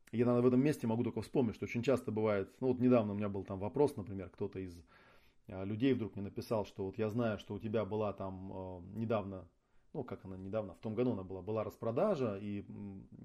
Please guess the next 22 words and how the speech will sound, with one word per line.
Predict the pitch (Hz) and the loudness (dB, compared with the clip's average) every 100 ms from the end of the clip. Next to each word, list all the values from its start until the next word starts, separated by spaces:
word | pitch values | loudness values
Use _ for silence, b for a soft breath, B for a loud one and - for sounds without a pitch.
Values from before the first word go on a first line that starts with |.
| 107 | -14
э, | 95 95 | -10 -4
мы | 113 104 | -2 -2
материалы | 101 104 104 117 104 95 | -4 -6 0 2 2 0
Академии | 92 107 123 123 98 | -2 0 0 0 -2
продавали | 98 104 107 95 | -2 0 0 0
там | 92 87 | -4 -10
по | - | -8
какой-то | 101 98 92 | -8 -8 -10
цене | - 139 160 | -4 -4 -4
совершенно | - 104 90 | -8 -12 -12
смешной, | 104 - 90 | -12 -10 -12
там | 90 | -12
в | - | -10
комплекте. | 104 104 107 - - B B B B B B B - | -8 -4 -4 -4 -10 B B B B B B B -2
Но | 127 | 0
распродажа | 123 127 131 120 | 2 2 2 4
закончилась, | 117 127 208 127 127 - | 2 0 2 2 0 -6
ну | 117 120 | -4 -2
и, | 107 95 - 113 113 - | -2 -4 -12 -20 -20 -8
как | 110 123 | -2 2
обычно | 123 127 107 | 2 0 -2
бывает, | 113 156 139 | 0 2 2